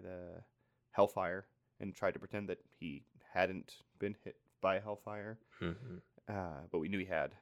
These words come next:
Speaker 1: Um, that was early on with Doc Salvador.
Speaker 2: Mm-hmm.
Speaker 1: And, but I think the, I'm trying to remember when the, the guy on the motorcycle that
Speaker 2: That
Speaker 1: got
Speaker 2: was
Speaker 1: hit by
Speaker 2: late.
Speaker 1: the Hellfire. That was late, yeah.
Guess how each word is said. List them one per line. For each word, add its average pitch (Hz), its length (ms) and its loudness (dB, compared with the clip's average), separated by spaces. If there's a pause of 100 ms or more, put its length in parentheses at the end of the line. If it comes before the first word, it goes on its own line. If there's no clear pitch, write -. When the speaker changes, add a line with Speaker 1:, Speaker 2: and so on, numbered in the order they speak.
(600)
Speaker 1:
Um, 71 560 -6 (920)
that 101 140 8
was 113 140 2
early 107 320 2
on 98 280 -6 (200)
with 104 200 -8
Doc 87 220 4
Salvador. 95 560 0 (440)
Speaker 2:
Mm-hmm. 104 240 -4 (680)
Speaker 1:
And, 104 300 2
but 117 100 12
I 117 40 10
think 196 240 2
the, 120 120 4 (680)
I'm - 80 -4
trying 175 180 2
to - 20 6
remember 190 240 4
when 120 260 2
the, 104 480 2 (500)
the 117 80 0
guy 107 160 12
on 104 80 8
the 95 60 -2
motorcycle 90 680 -4 (720)
that 98 100 2
Speaker 2:
That 139 60 4
Speaker 1:
got - 60 8
Speaker 2:
was 87 80 6
Speaker 1:
hit 92 200 4
by 92 80 4
Speaker 2:
late. 80 60 4
Speaker 1:
the 85 80 -2
Hellfire. 80 480 -4
That 110 100 6
was 110 140 2
late, 87 360 -2
yeah. 92 380 2